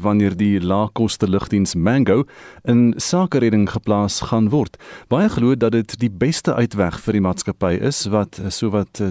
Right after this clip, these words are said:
twee komma vyf miljard rand se skuld het. Nou, sekere vakbonde het Maandag by die Gautengse Hooggeregshof aansoek gedoen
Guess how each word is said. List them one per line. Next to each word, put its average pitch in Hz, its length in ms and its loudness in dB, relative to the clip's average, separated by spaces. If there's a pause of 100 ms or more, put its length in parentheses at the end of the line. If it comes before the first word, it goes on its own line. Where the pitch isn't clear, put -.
twee 120 240 -4
komma 110 240 -2
vyf 107 320 -4
miljard 98 440 -2
rand 101 200 0
se - 120 -8
skuld - 360 -4
het. 82 160 -4 (440)
Nou, 95 80 -4
sekere 143 300 0
vakbonde 117 520 0
het 92 220 -2
Maandag 92 540 0
by 95 120 -2
die 92 120 0
Gautengse 98 560 -2
Hooggeregshof 101 680 -2
aansoek 165 380 0
gedoen 87 280 0